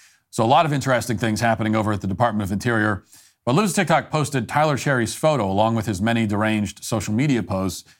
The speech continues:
in which he rants about Russiagate and compares police officers to slave patrols. So here's what, uh, he looks like, and here's the picture.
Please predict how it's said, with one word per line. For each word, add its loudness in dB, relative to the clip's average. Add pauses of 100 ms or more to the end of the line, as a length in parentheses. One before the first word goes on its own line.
(160)
in -2
which 0
he 0
rants 0
about 0
Russiagate 0
and -4
compares -2
police -2
officers -2
to -8
slave -2
patrols. -2 (480)
So 0
here's 2
what, 0
uh, 2
he -2
looks -2
like, -2
and 0
here's 2
the -6
picture. -4